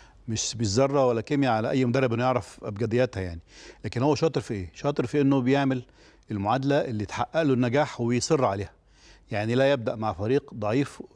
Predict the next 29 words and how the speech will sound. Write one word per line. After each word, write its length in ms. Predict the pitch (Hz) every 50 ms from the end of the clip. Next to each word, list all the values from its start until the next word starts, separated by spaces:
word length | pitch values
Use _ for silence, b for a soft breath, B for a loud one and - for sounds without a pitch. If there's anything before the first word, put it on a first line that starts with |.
| - - -
أو 60 | 98
متهالك 460 | 92 104 104 107 117 135 143 135 -
ويبنيه 480 | 135 127 135 131 120 123 135 143 147 143
ويعمل 300 | 139 139 131 131 120 107
بيه 260 | 107 123 131 135 135
بطولة، 360 | 113 101 - - 135 117 120
لا، 220 | 123 131 - - B B B B B B -
هو 160 | - 120 117
بيبني 320 | 104 117 135 160 147 143 156
الفريق 400 | 117 - 131 123 127 151 - - -
ويختار 320 | - 117 104 - - 135 135
عناصره 340 | 123 127 139 135 - 139 120
اللي 100 | 117 123
ممكن 240 | 135 - - 127
يعمل 240 | 120 123 123 120 113
بيها 120 | 113 131 127
البطولة، 400 | 123 107 104 - 147 143 143 - B B B B B B B -
لذلك 380 | 110 101 143 143 143 123 107
بيكون 440 | 104 107 104 - - 143 139 139 139 - - _ - - _ -
أدواته 440 | 120 107 113 117 135 165 170 - 143
كلها 260 | - 127 127 139 139
حاضرة 380 | - - 143 135 123 127 135 - - b b b b b b - 110
وكل 260 | 98 - 151 151 147
ما 120 | 143 139
عليه 260 | 120 117 123 139 139
إنه 140 | 135 123 123
يوظفها 420 | 117 113 104 92 120 113 - 110 98
كويس، 360 | - 120 120 123 - - 117
ودي 360 | 110 110 123 127 135 -